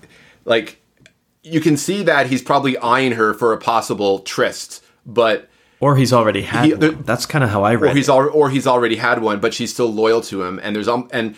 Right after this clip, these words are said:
Speaker 1: you don't get kind of a, like, a big sis-, like a, like a brother and, like, a sibling quality between the two of them. You know what I mean? Like,
Speaker 2: No, not
Speaker 1: there's
Speaker 2: at all.
Speaker 1: definitely something hanging between them that keeps her there. But he's also somewhat, like, at arm's length from her, but he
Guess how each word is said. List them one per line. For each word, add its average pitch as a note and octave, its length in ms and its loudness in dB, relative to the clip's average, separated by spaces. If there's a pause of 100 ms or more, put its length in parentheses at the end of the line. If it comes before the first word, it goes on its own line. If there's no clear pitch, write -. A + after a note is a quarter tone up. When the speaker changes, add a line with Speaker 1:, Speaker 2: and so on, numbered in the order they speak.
(220)
Speaker 1:
you C#3 120 2
don't D3+ 180 4
get D#3 200 0
kind B2 200 0
of A#2 100 0
a, A2 280 0
like, A2 200 0
a G#2+ 160 0
big - 340 -2
sis-, - 260 -4
like B2 140 -4
a, A2+ 100 0
like A#2+ 200 0
a A2 60 0
brother A2+ 280 2
and, A2 160 -2
like, A2 140 -2
a G#2+ 60 0
sibling A#2+ 440 -2
quality G2+ 360 0
between G#2 300 -4
the F#2+ 60 -4
two A#2+ 240 -2
of G2 80 0
them. F#2 180 -2
You G2 100 -2
know G2+ 100 -2
what G2 100 0
I G2 60 -2
mean? A#2 300 -4
Like, G2 240 -4 (100)
Speaker 2:
No, G#2+ 220 -2
not A2 100 0
Speaker 1:
there's A#2+ 120 4
Speaker 2:
at G2+ 60 2
all. A2 100 2
Speaker 1:
definitely C3+ 200 0
something A#2+ 540 0 (380)
hanging B2+ 340 2
between A#2 380 0
them D#3 260 0
that A#2 300 0 (160)
keeps C#3+ 260 -2
her A#2+ 100 2
there. A2+ 440 2 (340)
But A#2 320 -2
he's C3 260 0
also A2+ 300 0
somewhat, A2 440 -2
like, G2+ 400 -6 (1040)
at B2+ 160 -2
arm's C3 320 2
length C3 340 -2
from D3 180 0
her, D#3+ 240 0
but B2 260 -2
he G#2+ 240 -10